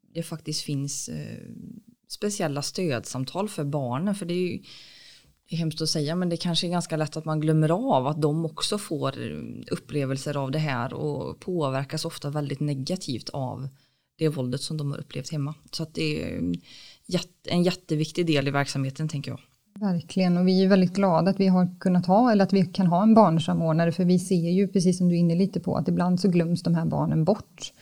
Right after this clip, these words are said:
Speaker 2: Ehm, vi tycker väl att, att arbetet kring barn och barns rättigheter har börjat, eh, öka, men det finns väldigt mycket kvar att önska där.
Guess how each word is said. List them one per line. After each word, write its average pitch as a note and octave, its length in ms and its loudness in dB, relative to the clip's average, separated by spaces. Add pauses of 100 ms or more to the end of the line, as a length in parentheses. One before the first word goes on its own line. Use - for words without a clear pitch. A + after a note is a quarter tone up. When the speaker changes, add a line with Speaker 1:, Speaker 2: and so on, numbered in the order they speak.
(580)
Speaker 2:
Ehm, F3+ 560 2
vi F#3+ 100 6
tycker G#3+ 360 2
väl G#3 180 8
att, E3 180 4
att F3+ 320 0
arbetet D#3+ 500 2
kring D#3 260 4
barn D3+ 300 2
och D3+ 60 2
barns D3+ 280 0
rättigheter D#3 540 0
har D#3 100 2
börjat, D3+ 540 -2
eh, E3 380 0
öka, F3 260 -2
men E3+ 200 2
det E3 160 2
finns E3 300 -2
väldigt D#3+ 440 0
mycket D#3 240 -2
kvar C3+ 240 -4
att - 140 -2
önska E3 320 -4
där. C#3+ 240 -2